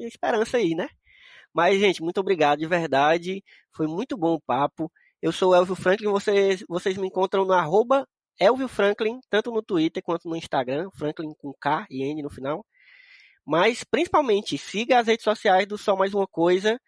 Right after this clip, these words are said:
que é onde esse podcast e vários outros podcasts incríveis estão alojados, que é arroba site Smook, site, né, Smook, que é a sigla de Só Mais Uma Coisa, tanto no Twitter quanto no Instagram. Fique de olho porque a gente tá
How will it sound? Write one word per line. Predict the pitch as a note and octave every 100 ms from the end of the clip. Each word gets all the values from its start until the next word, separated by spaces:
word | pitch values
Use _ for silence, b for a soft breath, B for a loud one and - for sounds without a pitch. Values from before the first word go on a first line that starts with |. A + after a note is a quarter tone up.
| b b -
que | E3
é | D3
onde | D#3 D3+
esse | D#3+ D#3+
podcast | - D3 - C#3+ D3 -
e | D3 D#3
vários | E3+ C4+
outros | A#3+ -
podcasts | A3 F#3+ E3 E3+ D#3+
incríveis | - D3+ D3+ D3
estão | D3+ - D3 D3 C#3 _ b b -
alojados, | C#3 D3+ C3 C3+ D#3 F#3+
que | - F3
é | D#3+ - b b
arroba | - E3 F#3 G#3 G3
site | - G3+ C#4+
Smook, | A3 D#3 F#3+ C#4 - - _ _ _ _ _ _
site, | - D#3+ G3 - C#4 D4+ -
né, | D#3+ -
Smook, | E3 D#3 E3 A#3+ -
que | F#3
é |
a | D3+
sigla | - D3+ D3
de |
Só | B2+ C#3+
Mais | C#3
Uma | D#3 D3
Coisa, | E3+ G#3 C4 C#4 b b -
tanto | B3
no | B3 A3+
Twitter | G3+ F#3+ F#3 -
quanto | F3 -
no | E3+
Instagram. | E3 F3 C#3 C#3+ F3 B3+ b b b _
Fique | F#3+ -
de | E3+ F3+
olho | G#3
porque | G3 F#3
a | F3+
gente | F3+ -
tá | E3+ D#3+ D#3